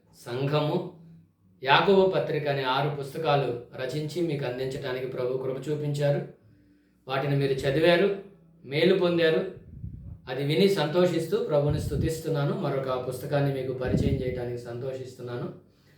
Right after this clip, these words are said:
దేవుని ప్రణాళిక, గాడ్స్ ప్లాన్. మానవాళి పట్ల దేవుని ప్రణాళిక ఏంటో తెలియజేయటమే ఈ పుస్తకం యొక్క ముఖ్య ఉద్దేశం. నేను నా దైనందిన జీవితంలో కొనసాగుతూ ఉండగా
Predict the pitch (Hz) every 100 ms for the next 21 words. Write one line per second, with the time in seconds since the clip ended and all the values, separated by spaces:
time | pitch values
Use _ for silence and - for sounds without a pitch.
0 | _ - 127 170 196 196 170 143 143 139
1 | 131 120 - - 117 135 143 143 - 143
2 | 127 117 117 - _ _ _ _ _ _
3 | _ _ _ - - 143 185 214 214 202
4 | 185 180 175 175 170 156 170 170 156 147
5 | 151 151 143 139 131 - 135 151 147 147
6 | 139 139 151 139 131 131 131 127 123 131
7 | 131 127 - 147 139 131 143 135 123 135
8 | 123 120 123 120 - - - - - _
9 | _ _ _ _ _ _ _ _ _ -
10 | - - 165 202 190 190 202 - - 139
11 | 139 135 127 120 131 170 196 196 190 175
12 | 160 165 170 160 151 135 139 143 147 143
13 | 143 123 123 127 -